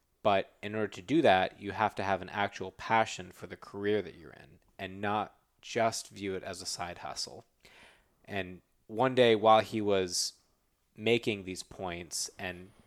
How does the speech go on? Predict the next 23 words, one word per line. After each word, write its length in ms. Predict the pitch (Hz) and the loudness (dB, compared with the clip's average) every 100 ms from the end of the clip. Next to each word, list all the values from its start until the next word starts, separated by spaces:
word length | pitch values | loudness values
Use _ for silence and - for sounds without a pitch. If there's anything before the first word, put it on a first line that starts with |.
| _ - | _ -4
talking 300 | 113 - 98 | -2 -2 -6
about 180 | 87 | -6
making 320 | 104 131 120 98 | 0 -2 -2 -4
something 380 | 107 92 95 | -6 -6 -10
of 140 | 92 87 | -10 -10
ourselves, 560 | 92 - 92 90 90 - | -10 -8 -8 -8 -12 -12
he 160 | - | -6
was 160 | 101 98 | -4 -4
quoting 380 | - 113 104 101 | -2 0 0 0
Les 160 | 98 | -4
Brown 560 | - - 151 135 98 104 _ - | -4 2 4 4 -2 -10 _ -10
when 140 | 104 | -6
he 100 | 98 | -6
said, 340 | - 107 101 - | 0 2 2 0
"If 160 | 101 104 | -14 -12
you 80 | |
want 240 | 98 113 120 | -6 -6 -6
to 100 | 113 | -6
do 140 | 110 - | -6 -6
anything 480 | 117 123 135 120 | -6 -4 -6 -6
worthwhile 540 | 104 110 - 113 107 101 | -4 -4 -2 4 4 2
in 140 | 98 | -4
life, 340 | 95 98 104 | -8 -8 -10